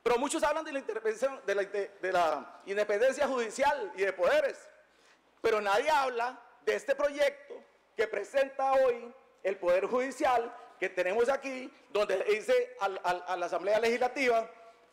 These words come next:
cómo hay que elegir los magistrados, quiénes deben de integrar la comisión, porque esta comisión no sirve, supuestamente. ¿Cómo? Ahí se le dicen, pero en el proyecto, en ningún lado quitan ellos que la elección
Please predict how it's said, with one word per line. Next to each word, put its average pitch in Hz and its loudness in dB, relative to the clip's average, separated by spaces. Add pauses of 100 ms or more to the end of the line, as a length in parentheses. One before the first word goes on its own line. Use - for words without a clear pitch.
(200)
cómo 277 0
hay - 0
que 269 -2
elegir 262 -2
los 240 -6
magistrados, 143 -10 (720)
quiénes 262 0
deben 269 2
de 320 -8
integrar 220 0 (480)
la 175 0
comisión, 156 -4 (1080)
porque 220 -2
esta 233 -4
comisión 214 -2
no 214 -2
sirve, 240 -2
supuestamente. 143 -8 (720)
¿Cómo? 254 0
Ahí 202 2
se 269 2
le 262 4
dicen, 294 -4 (220)
pero 240 2
en 226 -2
el 208 -4
proyecto, 277 -2
en 208 -2
ningún 208 -4
lado 269 4
quitan 285 -4
ellos 240 0 (400)
que 202 2
la 196 4
elección 240 0